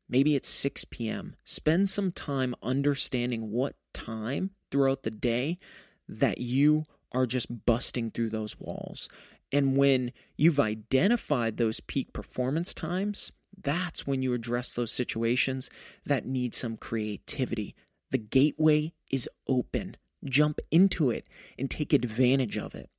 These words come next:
Each week, I'm doing a shout out of either a D M I've received, a mention, a review, a question.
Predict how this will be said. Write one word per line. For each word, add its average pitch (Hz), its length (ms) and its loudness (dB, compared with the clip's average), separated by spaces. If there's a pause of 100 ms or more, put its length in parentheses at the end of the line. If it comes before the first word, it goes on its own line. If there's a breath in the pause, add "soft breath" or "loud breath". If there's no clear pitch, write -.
(720 loud breath)
Each 180 280 2
week, 170 320 0
I'm 135 180 0
doing 135 260 4
a 113 40 -2
shout 123 320 0
out 123 180 2
of 117 120 -6
either 113 240 0
a 110 40 -2
D 143 240 2
M 139 140 2
I've 127 140 0
received, 123 480 -2
a - 60 -8
mention, 139 640 0
a 117 100 -6
review, 131 640 0
a - 80 -8
question. 139 680 -4